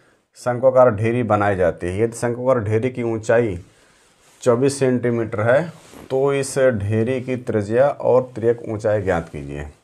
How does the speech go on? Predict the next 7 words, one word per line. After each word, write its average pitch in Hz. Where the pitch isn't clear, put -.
तो 120
इसका 131
सॉल्यूशन 131
देखिए, 139
बत्तीस 131
सेंट 151
ऊंची 139